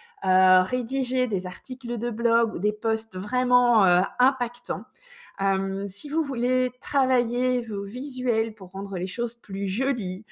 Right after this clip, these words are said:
si, hem, vous voulez faire un nouveau lead magnet, ou si vous voulez tout simplement, heu, booster votre bonne humeur ou vous connecter à votre intuition,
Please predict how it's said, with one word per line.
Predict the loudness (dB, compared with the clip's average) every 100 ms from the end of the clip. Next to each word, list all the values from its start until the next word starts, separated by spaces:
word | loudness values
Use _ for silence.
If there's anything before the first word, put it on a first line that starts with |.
| -20 -20 -20
si, | -16 -12 -6 -4 0 2 4
hem, | 4 4 4 0 -6 -8
vous | -8 -8
voulez | -6 -4 -2 0 0 -2 -4
faire | -6 -6 -6
un | -4
nouveau | -4 0 0
lead | 0 -2
magnet, | -2 -2 -2 -4 -8 -20 _ _ _ _ _ _ _ _ _ -20 -14
ou |
si | -8 -6
vous | -4
voulez | -2 0 0
tout | -2
simplement, | -6 -4 -2 0 2 2 -2 -10 -20 -8 -2
heu, | 0
booster | 0 0 -2 0 0 2
votre | 0 -4 0
bonne | 4 6
humeur | 6 4 4 2 -2 -4 2
ou | 2
vous | 2
connecter | -2 -2 -4 -6 -6 -6 -4
à | -4
votre | -4 -6
intuition, | -10 -8 -12 -10 -8 -8